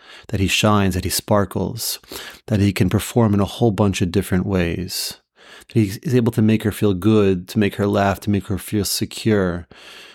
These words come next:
to provide her with her needs, et cetera, et cetera. All that performance-based stuff. And I think there's some truth to this. I think there's truth that, that does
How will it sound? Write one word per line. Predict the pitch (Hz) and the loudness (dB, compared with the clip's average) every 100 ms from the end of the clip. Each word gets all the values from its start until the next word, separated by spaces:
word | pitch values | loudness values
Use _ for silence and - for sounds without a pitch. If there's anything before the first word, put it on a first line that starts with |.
| _ | _
to | - 110 | -8 0
provide | 120 104 110 107 | 2 4 2 4
her | 101 | 2
with | 98 98 | 2 2
her | 98 95 | 2 2
needs, | 95 90 92 - | 2 0 -4 -10
et | - | -8
cetera, | - 101 - 98 | -2 -2 0 -2
et | 92 | -2
cetera. | - 92 - 50 | -4 -6 -6 -6
All | - 147 151 | 0 0 2
that | 135 117 | 2 0
performance-based | 113 - 117 104 98 - 98 95 | -2 0 2 2 0 0 -2 -2
stuff. | - 98 87 - 165 | -4 -4 -4 -4 -2
And | 120 107 104 _ _ _ _ _ _ _ _ _ - - _ _ _ _ _ _ _ _ _ _ - | 0 0 -2 _ _ _ _ _ _ _ _ _ -16 -16 _ _ _ _ _ _ _ _ _ _ -6
I | 120 | 2
think | 208 | 2
there's | 240 226 | 2 2
some | 233 | 2
truth | - 254 - | 2 0 0
to | 85 | -4
this. | 90 90 - | -4 -6 -6
I | 120 | -2
think | 127 139 | 0 2
there's | 135 117 | 2 0
truth | - 180 143 123 - | -2 2 2 0 -4
that, | 113 107 107 - | 0 0 -4 -12
that | - 120 117 - | -6 -2 -2 0
does | 175 226 180 | 2 2 -2